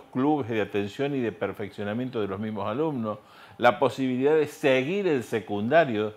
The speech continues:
la posibilidad de seguir en la universidad, la terminalidad de muchos adultos para que accedan a nivel primario, nivel medio y nivel superior también.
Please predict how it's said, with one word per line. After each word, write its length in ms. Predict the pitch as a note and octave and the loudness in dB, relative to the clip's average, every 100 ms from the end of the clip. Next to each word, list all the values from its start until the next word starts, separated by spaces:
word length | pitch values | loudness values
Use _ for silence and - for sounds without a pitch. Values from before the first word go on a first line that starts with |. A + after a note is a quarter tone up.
| - | -8
la 220 | A2+ B2 C3+ | 0 2 2
posibilidad 340 | B2+ C3+ D3+ | -2 2 2
de 60 | D3 | 2
seguir 680 | - A2+ G#2+ D3+ G3 F#3 | -2 -2 0 -2 -4 -2
en 320 | C3+ A#2+ A2 | -4 -4 -4
la 120 | G#2 G2+ | -4 -4
universidad, 880 | G2+ G2+ G2+ G#2 A2 A2+ D#3+ C3+ - - - - | -4 -4 -4 -6 -6 0 0 0 -6 -20 -20 0
la 260 | B2+ C#3 - | 6 6 6
terminalidad 800 | D3+ C#3 C#3 C#3 C3+ C3 D#3 F#3+ | -2 0 -2 -2 -2 0 0 0
de 80 | D#3+ | 0
muchos 520 | E3 A3+ G#3 G3 - | -2 -2 -2 -6 -2
adultos 760 | G#2+ C3 A#3 G3 C3 - F#2 - - _ | 0 2 2 0 -2 -2 -2 -2 -14 _
para 260 | A#2+ B2 B2 | 2 2 2
que 120 | B2+ | 0
accedan 600 | B2 - D3+ A#2+ G2 F2 - - _ - | -2 -2 0 2 2 -2 -12 -20 _ -8
a 40 | |
nivel 280 | F#2+ G2 F#2 | -2 -2 -2
primario, 560 | F2+ G#2 C3+ C3+ B2+ | -2 2 2 2 -2
nivel 340 | G2 F#2 F#2+ F#2 | -6 -6 -6 -4
medio 460 | A2 A#2 A2 G#2 - | -2 -2 -4 -6 -8
y 60 | F#2 | -10
nivel 280 | F2+ F2 F2+ | -8 -8 -8
superior 480 | - F2 F2 F2+ E2+ | -8 -8 -6 -6 -8
también. 540 | E2 D#2 D2 D2 | -10 -10 -14 -16